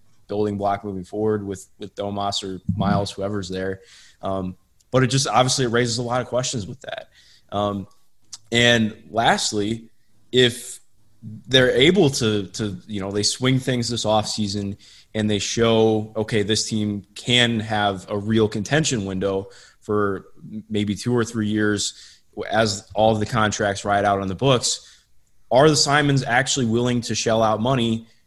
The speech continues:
to make that work? And <laughs> I, that's, you know, in my lifetime, the answer is no,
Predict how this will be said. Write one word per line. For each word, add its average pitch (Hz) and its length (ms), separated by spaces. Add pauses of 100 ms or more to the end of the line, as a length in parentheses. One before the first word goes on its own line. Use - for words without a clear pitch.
(120)
to 113 380
make 107 340
that 123 200
work? 156 380
And 117 260
<laughs> - 20
I, 123 240
that's, - 540
you 117 100
know, 120 80
in 135 100
my 226 160
lifetime, 156 480
the 127 140
answer 135 240
is 107 100
no, 160 340